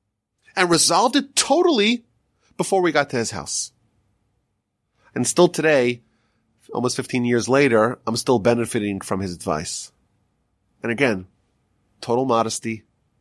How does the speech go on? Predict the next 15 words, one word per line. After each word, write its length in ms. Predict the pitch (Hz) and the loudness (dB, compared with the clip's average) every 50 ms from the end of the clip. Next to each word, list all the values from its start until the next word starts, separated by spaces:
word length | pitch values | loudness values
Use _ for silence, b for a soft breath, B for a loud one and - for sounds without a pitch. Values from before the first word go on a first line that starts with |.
| _ _ | _ _
total 320 | _ - 110 113 120 120 - | _ -4 -4 -2 -2 -4 -4
unassuming 800 | 117 117 117 - - - - 139 135 131 139 135 135 139 143 131 - - - | -4 -4 -2 -2 -2 -2 0 -2 -2 0 0 0 0 0 -2 -4 -10 -12 -14
character, 640 | - 131 120 117 120 123 117 - - 123 117 117 - _ _ _ _ _ _ _ _ _ _ _ _ _ _ _ _ _ _ _ _ _ _ _ _ _ _ _ _ _ | -4 0 2 4 4 2 0 0 0 0 0 0 -2 _ _ _ _ _ _ _ _ _ _ _ _ _ _ _ _ _ _ _ _ _ _ _ _ _ _ _ _ _
no 260 | - 107 110 117 135 | -8 -2 2 4 4
shtick, 680 | 156 - - - - 156 147 147 151 - - - - - _ _ _ _ _ _ _ _ _ _ _ _ _ _ _ _ _ _ _ _ _ _ _ _ _ | 4 2 -2 -2 2 2 2 2 2 0 -8 -14 -14 -14 _ _ _ _ _ _ _ _ _ _ _ _ _ _ _ _ _ _ _ _ _ _ _ _ _
no 280 | - 104 127 135 139 | -6 0 0 0 0
posse, 800 | 139 - - 139 143 143 143 - - - 147 143 147 156 139 120 _ _ _ _ _ _ _ _ _ _ _ - | 0 -4 -4 0 2 2 2 2 0 2 2 2 2 0 -2 -6 _ _ _ _ _ _ _ _ _ _ _ -2
nothing. 400 | 180 196 196 196 135 104 90 - - _ _ _ _ _ _ _ _ _ _ _ _ - | -2 -2 0 0 -2 -4 -4 -6 -16 _ _ _ _ _ _ _ _ _ _ _ _ -8
Just 480 | - 160 170 180 170 - - _ - _ _ _ - | -4 0 0 0 0 -2 -8 _ -14 _ _ _ -18
a 60 | 123 | -16
person 440 | _ - 151 147 139 - - 143 135 | _ -2 -2 -2 0 0 -4 -4 -6
who 140 | 123 127 | -4 -4
was 160 | 123 120 120 - | -4 -6 -6 -8
perfected 420 | - 120 - 110 101 101 - 104 | -14 -6 -4 -4 -4 -4 -4 -2
by, 160 | 107 107 104 | -2 -2 -4